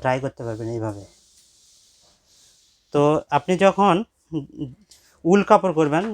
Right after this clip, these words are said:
উল কাপড়ের জন্য কিন্তু একটা ব্রাশ দিয়েছে, এই যে এটা। তো এটা এই মু-, যখন উল কাপড় বা কোট এরকম টাইপের মোটা যে কাপড়গুলো করবেন, তখন এটা এইভাবে লাগাই নেবেন। এই দেখেন, এটা লাগানো হয়ে গেল।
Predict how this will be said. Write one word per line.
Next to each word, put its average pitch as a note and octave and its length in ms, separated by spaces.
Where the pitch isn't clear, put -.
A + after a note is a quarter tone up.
উল D#3+ 140
কাপড়ের F3 380
জন্য E3+ 140
কিন্তু F3 200
একটা E3+ 300
ব্রাশ C#3 240
দিয়েছে, C#3+ 320
এই C3+ 60
যে C#3 140
এটা। A#2+ 260
তো C3 160
এটা E3 160
এই F3 80
মু-, E3 220
যখন D3+ 220
উল D3+ 140
কাপড় D#3 440
বা C3 100
কোট C#3+ 220
এরকম C#3 260
টাইপের C#3 320
মোটা B2+ 280
যে C3 80
কাপড়গুলো B2 460
করবেন, C3 220
তখন C3 240
এটা C3 140
এইভাবে C3 300
লাগাই A#2 280
নেবেন। G#2 200
এই B2+ 120
দেখেন, G#2+ 200
এটা B2+ 140
লাগানো A#2 360
হয়ে G#2+ 120
গেল। G2+ 140